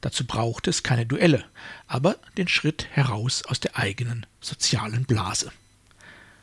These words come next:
Das kann man nicht erzwingen, aber ermöglichen. Vor allem durch mehr Angebote.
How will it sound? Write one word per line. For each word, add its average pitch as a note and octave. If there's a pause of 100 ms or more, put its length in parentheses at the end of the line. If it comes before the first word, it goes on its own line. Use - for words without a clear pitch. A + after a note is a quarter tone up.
(120)
Das -
kann C3
man C#3
nicht D3+
erzwingen, D3+ (720)
aber G3+ (180)
ermöglichen. C#3 (720)
Vor -
allem A2 (760)
durch D3
mehr E3+
Angebote. D#3+